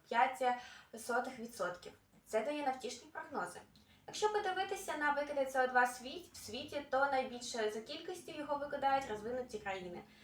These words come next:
С Ш А, Японія, Канада, країни Західної Європи. Україна ж займає десяте місце за викидами С О два. Експеримент номер один.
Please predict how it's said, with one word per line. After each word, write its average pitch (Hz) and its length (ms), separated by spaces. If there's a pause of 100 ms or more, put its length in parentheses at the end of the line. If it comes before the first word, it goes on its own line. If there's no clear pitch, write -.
(140)
С 269 160
Ш 262 160
А, 240 480
Японія, 233 680
Канада, 196 540 (240)
країни 349 340
Західної 202 500
Європи. - 400 (360)
Україна 202 480
ж 254 60
займає 339 500
десяте 403 440
місце 269 600
за 226 80
викидами 247 520
С - 120
О 208 220
два. - 120 (540)
Експеримент 254 640
номер 247 460
один. 190 480